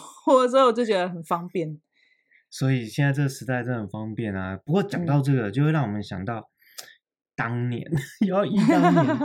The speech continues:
Speaker 1: <laughs>
Speaker 2: 你知道当年我们，我们在储存是靠自己，有没有？
Speaker 1: 对，
Speaker 2: 一步一脚印。
Speaker 1: 没有那么多聪明的逻辑，对。
Speaker 2: 对，那你如果是透过电脑，早期的智慧型手机没有这么发达的时候，我们都是透过电脑。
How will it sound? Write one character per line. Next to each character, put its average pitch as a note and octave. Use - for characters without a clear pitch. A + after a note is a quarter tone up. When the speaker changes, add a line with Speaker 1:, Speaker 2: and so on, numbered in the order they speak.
Speaker 1:
<laughs> B3+
Speaker 2:
你 B2+
知 C#3
道 F3
当 F3+
年 C3+
我 A#2
们， A2+
我 A2+
们 A#2
在 D3+
储 A2
存 G2+
是 A#2
靠 C3
自 C3+
己， -
有 F#2+
没 G2
有？ F2
Speaker 1:
对， F#3
Speaker 2:
一 B2+
步 B2
一 -
脚 -
印。 G3
Speaker 1:
没 A3+
有 A#3
那 A#3
么 G3+
多 F#3+
聪 G3
明 F3
的 D3+
逻 D#3
辑， -
对。 D#3+
Speaker 2:
对， G#2
那 F3+
你 C#3
如 D#3+
果 D#3
是 D#3
透 D3+
过 D3
电 C#3
脑， F2+
早 B2+
期 C#3+
的 F3
智 F#3
慧 F#3
型 C3+
手 A#2
机 D3+
没 D#3
有 C3+
这 C3
么 C#3+
发 C#3+
达 A#2+
的 A2+
时 B2+
候， C3
我 A#2
们 G2+
都 A#2+
是 B2
透 B2
过 A#2
电 -
脑。 -